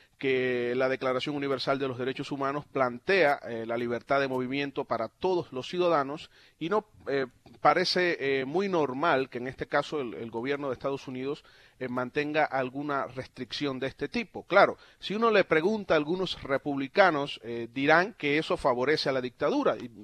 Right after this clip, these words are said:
yo diría, bueno, eso y muchas otras cosas más. Pero si son violatorias de los derechos humanos de los propios ciudadanos norteamericanos, em, entonces lo que hay que hacer es normalizar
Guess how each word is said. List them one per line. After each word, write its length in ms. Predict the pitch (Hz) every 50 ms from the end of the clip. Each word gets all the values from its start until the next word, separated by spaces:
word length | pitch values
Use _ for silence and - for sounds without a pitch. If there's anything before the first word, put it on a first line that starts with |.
| 104 110 127
yo 120 | 147 160
diría, 220 | 165 165 170 156 147
bueno, 200 | 196 208 175 - -
eso 360 | 170 208 214 - 269 247 - -
y 100 | 160 156
muchas 460 | 156 175 208 208 - - 151 - -
otras 240 | 165 - 160 151 -
cosas 360 | - - 156 147 - 147 127
más. 320 | 131 131 113 101 - - _ - - - - - _ _
Pero 220 | - 151 139 139 131
si 180 | - - 135
son 440 | 127 - - 185 190 202 247 294 214
violatorias 800 | 196 185 180 160 147 135 - - 170 160 135 117 104 95 - - - - - - _
de 160 | - 117 131 135
los 140 | 127 -
derechos 400 | 127 123 160 190 - 220 - -
humanos 340 | 196 180 185 175 156 135 107
de 80 | 127 120
los 140 | 117 - -
propios 300 | 160 160 - 185 165 -
ciudadanos 420 | 156 151 147 151 156 156 147 127
norteamericanos, 1040 | 135 139 135 - - 139 139 170 208 214 185 - - 175 156 143 143 151 - - - - - - - _ -
em, 320 | - 123 117 117 117 101 -
entonces 640 | 110 131 131 117 151 151 143 - 180 170 156 - - -
lo 320 | - 123 123 127 127 127 -
que 140 | - 151 156
hay 80 | 170
que 100 | - -
hacer 240 | 147 - 170 160 160
es 220 | 160 165 160 -
normalizar 800 | 139 139 139 131 123 120 120 117 113 113 110 - 139 139 135 135